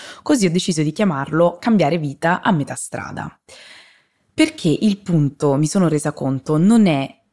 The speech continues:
l'età, è proprio l'essere a metà strada.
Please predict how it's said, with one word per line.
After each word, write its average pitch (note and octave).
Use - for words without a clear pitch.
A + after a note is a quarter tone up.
l'età, D3+
è A#3
proprio B3+
l'essere E3+
a -
metà D#3+
strada. -